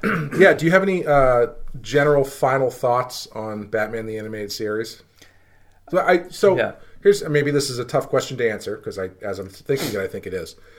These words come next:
Speaker 1: One of the things that we talked about in our first episode was how this show seems to be the thing a lot of creators point to as
Speaker 2: Yeah.
Speaker 1: the most, the, the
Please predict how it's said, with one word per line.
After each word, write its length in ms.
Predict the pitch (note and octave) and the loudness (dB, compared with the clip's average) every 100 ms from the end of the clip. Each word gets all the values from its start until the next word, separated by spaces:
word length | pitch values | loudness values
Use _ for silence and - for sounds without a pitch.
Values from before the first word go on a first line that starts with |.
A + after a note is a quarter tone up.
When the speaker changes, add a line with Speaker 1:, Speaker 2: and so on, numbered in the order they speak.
| - - _ | -20 -20 _
Speaker 1:
One 180 | - D3 | 2 4
of 80 | F3 | 4
the 80 | E3 | 0
things 320 | D3 E3 C#3+ | 2 0 2
that 120 | C3 | 0
we 80 | C3 | -2
talked 280 | B2 C3 B2 | -2 -2 0
about 180 | A#2 A2+ | 0 0
in 60 | |
our 100 | G#2+ | 0
first 320 | F#2+ A#2+ G#2+ A#2+ | -4 -2 0 0
episode 500 | A#2+ A#2 G#2 F#2+ F2+ | -2 -4 -6 -8 -6
was 480 | F#2+ F#2+ F#2 E2+ | -6 -6 -6 -10
how 380 | - G#2+ G2+ G2+ | -10 -6 -4 -6
this 220 | G2 A#2+ | -6 -8
show 680 | - - - C3+ A#2+ A#2 A2 - _ _ _ - | -6 -4 2 4 6 4 2 -10 _ _ _ -12
seems 440 | - E3 F#3 F#3+ | -4 0 0 0
to 100 | E3+ | -4
be 140 | C#3+ | -4
the 100 | C#3 A#2 | -4 -4
thing 380 | - B2+ A#2+ A2+ | -2 0 -2 -4
a 80 | |
lot 240 | A2+ A#2 A#2+ | 0 2 2
of 80 | A2+ | 0
creators 600 | - A#2 B2 B2+ G2+ - | -4 0 2 2 0 -6
point 320 | - C3+ C3+ | -4 -4 -6
to 280 | G2 F2+ F2 | -12 -12 -10
as 500 | G2 F#2+ F2+ F2 - - - - | -8 -8 -10 -12 -14 -16 -14 -6
Speaker 2:
Yeah. 180 | F#2 - | -6 -4
Speaker 1:
the 140 | A2+ | -6
most, 640 | A#2 B2 B2 - - - - - - - _ - _ _ - - | -2 -2 -2 -4 -12 -16 -18 -20 -20 -20 _ -20 _ _ -20 -20
the, 380 | A2+ G#2+ C3+ - | -20 -8 -8 -8
the 460 | A#2 C3+ C3+ A#2+ A2 | -8 -6 -4 -6 -12